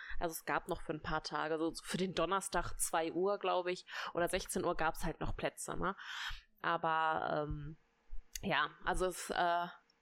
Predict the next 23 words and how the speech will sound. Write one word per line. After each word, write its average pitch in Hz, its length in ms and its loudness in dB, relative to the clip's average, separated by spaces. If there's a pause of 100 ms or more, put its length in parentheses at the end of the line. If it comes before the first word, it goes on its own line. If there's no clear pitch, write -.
(380)
gab's - 260 2
wohl 190 80 4
aber 170 160 4
auch 170 140 0
bei, 170 500 4
äh, 165 320 2
mehreren 175 400 2
Kinoanbietern, 160 800 0
dass - 100 -2
die 170 140 -2
schon 160 340 0
vorab - 460 0 (180)
Tickets - 300 -2
verkauft 170 480 -2
haben. 175 240 0 (340)
Gegebenenfalls 226 800 2
auch, 208 120 0
äh, 190 260 4 (100)
einfach 190 240 -2
um 185 120 -2
zu - 140 -2
gucken, 196 480 -2
wie, 185 380 0